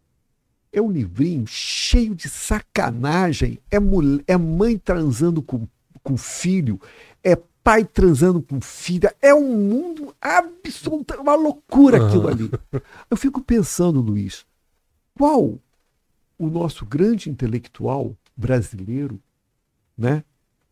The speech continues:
Speaker 1: que seria capaz de produzir uma obra assim, né? Pegue, por exemplo, João Cabral de Melo Neto,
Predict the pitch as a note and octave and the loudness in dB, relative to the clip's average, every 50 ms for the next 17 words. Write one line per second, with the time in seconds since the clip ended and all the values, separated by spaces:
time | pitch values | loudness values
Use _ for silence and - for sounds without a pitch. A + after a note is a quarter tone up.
0 | _ _ _ _ _ _ _ - F3 - - E3 D3 D#3 E3 D#3+ D3+ - D3 A2+ | _ _ _ _ _ _ _ -6 -6 -4 -2 0 0 0 0 -2 -2 -4 -6 -8
1 | A2+ _ - - C3+ C#3+ C#3+ A#2+ G#2 - - - _ _ _ _ _ _ _ _ | -6 _ 0 0 0 0 -4 -6 -8 -10 -14 -20 _ _ _ _ _ _ _ _
2 | _ _ _ _ - B2 - - - C3+ A#2 G#2+ F#2 F#2 A2+ A#2+ A2 G#2 G2+ G2+ | _ _ _ _ -10 -10 -10 -6 -8 -6 -6 -6 -6 -4 -6 -6 -4 -6 -8 -8
3 | G#2 G2+ F#2+ G2 G2+ F#2+ F2+ - - - C3 A#2 G#2+ _ _ _ _ _ _ _ | -8 -8 -10 -10 -12 -14 -16 -16 -20 -20 -20 -20 -20 _ _ _ _ _ _ _
4 | _ _ _ _ _ _ - - C3 B3 - - - _ _ _ - A#3 A#3+ A#3+ | _ _ _ _ _ _ -6 -6 -4 -4 -6 -10 -20 _ _ _ 2 2 4 4
5 | A3+ G#3 - G3+ F3 D3+ A#2 D#3 F#3+ D#3 - D#3 B2 E3 F#3+ G#3 G3 - E3+ C#3+ | 0 2 2 2 2 2 2 2 0 0 0 -6 -2 0 0 0 0 -2 -4 -4
6 | B2 C#3+ E3 E3+ D3+ C3 B2+ C3 C#3+ C#3 B2+ A2 G2+ G#2 A2 A2 G#2+ | -2 0 -2 -2 -2 -2 -2 -2 -2 -2 -2 -4 -4 -4 -2 -2 0